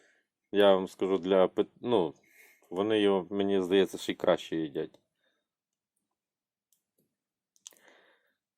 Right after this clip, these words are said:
Краще і виїдають повністю все. Ну, змелю, намішаю, покажу вам.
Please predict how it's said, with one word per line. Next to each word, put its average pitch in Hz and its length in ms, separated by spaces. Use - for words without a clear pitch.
Краще 123 420
і 95 100
виїдають 98 640
повністю 98 500
все. 78 280
Ну, 151 140
змелю, 120 500
намішаю, 92 680
покажу 69 460
вам. 65 180